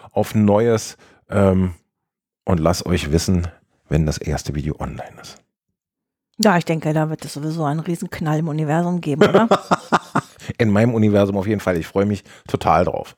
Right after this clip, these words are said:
Speaker 1: Ähm, apropos freuen.
Speaker 2: Du willst darauf, äh, hinaus, dass ich daher als Überschrift geschrieben habe, Weihnachtsgeschenke
Speaker 1: Genau, darauf.
Speaker 2: zwanzig zweiundzwanzig.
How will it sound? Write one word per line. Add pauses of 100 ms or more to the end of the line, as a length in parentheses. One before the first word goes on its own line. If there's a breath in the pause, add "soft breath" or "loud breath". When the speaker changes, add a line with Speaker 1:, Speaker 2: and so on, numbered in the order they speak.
(540 loud breath)
Speaker 1:
Ähm,
apropos
freuen. (1700 loud breath)
Speaker 2:
Du
willst
darauf,
äh,
hinaus,
dass
ich
daher
als (360)
Überschrift
geschrieben
habe,
Weihnachtsgeschenke
Speaker 1:
Genau,
darauf.
Speaker 2:
zwanzig
zweiundzwanzig.